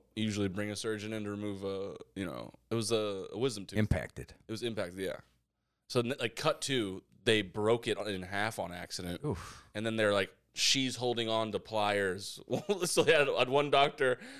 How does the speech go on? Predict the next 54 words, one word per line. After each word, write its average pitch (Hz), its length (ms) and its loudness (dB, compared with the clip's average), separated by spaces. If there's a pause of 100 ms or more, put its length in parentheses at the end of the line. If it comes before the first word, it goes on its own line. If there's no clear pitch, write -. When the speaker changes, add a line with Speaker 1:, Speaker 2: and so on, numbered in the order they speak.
(160)
Speaker 1:
holding 143 400 8
pliers. 127 440 6
The 120 80 6
other 120 120 6
one's 117 240 2
just, 107 160 -4
like, 104 140 0 (360)
wiggling 117 520 6
it, 101 120 0
trying 113 260 0
to, 107 60 2
like, 104 220 2
rip 113 220 0
it 104 100 4
out. 101 260 6
And 95 80 -6
she, 110 120 -2
like, 101 120 -4
couldn't 113 240 -4
get 104 120 -6
a - 20 -6
good 98 220 -6
grip 95 300 -4
on 92 200 -4
it. 85 140 -10 (300)
And 113 80 2
I - 20 2
just 117 160 -2
remember 120 500 2
<laughs> - 40 -6
at 170 80 -2
one 135 180 -2
point, - 320 -2
she's - 160 -10
like, 143 80 4
"Are 139 40 4
you 175 160 4
okay? 160 340 4
You're 151 120 0
in 151 40 -4
a 151 40 0
lot 151 120 4
of 143 120 2
pain." 139 280 0
And, 139 100 -10
like, 113 140 -8
just 123 200 -8
one 113 300 -2
teardrop 110 540 -2 (280)
<laughs> 311 220 0 (100)
went - 260 2 (460)
down 208 320 4
my 196 140 6
face. - 580 -2